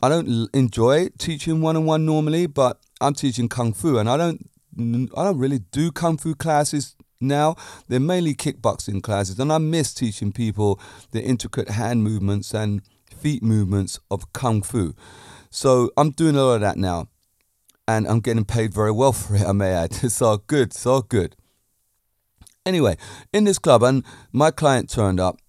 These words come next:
and I went in, we went to go into the studio. They've got two studios there. I went to go into one of the studio, and there was a, a fella working out in there. He had his white gi on, so he was a karate man.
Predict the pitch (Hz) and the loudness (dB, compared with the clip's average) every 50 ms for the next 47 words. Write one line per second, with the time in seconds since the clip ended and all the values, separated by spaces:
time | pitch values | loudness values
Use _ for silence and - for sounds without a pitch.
0 | _ - - 104 101 104 107 123 151 165 160 160 151 147 - - 117 120 120 131 | _ -4 0 0 2 2 2 2 0 0 0 -2 -2 -4 -4 -2 -2 0 0 0
1 | 175 175 165 - - 123 - 147 131 127 127 120 110 - 120 123 117 117 117 110 | 0 -2 -2 -6 -10 -6 0 0 2 2 2 0 0 -2 -2 0 0 0 0 -2
2 | - 98 - - - - - 156 170 180 165 123 104 87 85 82 71 - 101 - | -4 -8 -10 -10 -10 -10 -8 -4 -4 -2 0 0 0 0 0 -2 -4 -6 -8 -4
3 | - 127 - - 208 202 - - 127 117 104 95 90 - 92 95 101 127 151 - | -6 -6 -4 -4 -6 -6 -4 -4 -4 -2 -2 -2 -2 -2 -2 -2 0 -2 -4 -4
4 | 139 - 135 123 107 113 113 110 110 104 - - 123 110 92 87 82 - - - | -4 -4 -4 -4 -4 -4 -4 -4 -4 -4 -4 -4 -2 -2 -2 -4 -8 -10 -16 -20
5 | - - - 135 165 208 233 196 147 147 131 - - _ _ _ _ _ _ _ | -14 -6 -4 -2 0 0 0 0 2 2 0 0 -2 _ _ _ _ _ _ _
6 | _ - - 123 - - 170 151 123 104 95 - - _ - 117 131 127 - - | _ -4 -4 -2 2 4 4 4 4 2 2 -2 -8 _ -2 2 2 2 2 0
7 | 139 135 151 151 147 131 113 98 87 90 101 117 147 165 170 147 135 107 104 101 | 0 2 2 2 2 2 2 0 0 0 0 0 2 2 2 0 0 -2 -4 -2
8 | 98 120 127 123 - 107 95 - - 139 139 117 92 87 85 78 - - 113 113 | 2 2 4 4 2 0 -6 -4 0 2 2 2 2 2 0 -4 -4 -4 -2 -2
9 | 107 113 107 - - 143 147 143 131 110 95 87 85 78 78 | -2 -4 -6 -6 -2 0 0 0 2 0 0 -2 -2 -4 -8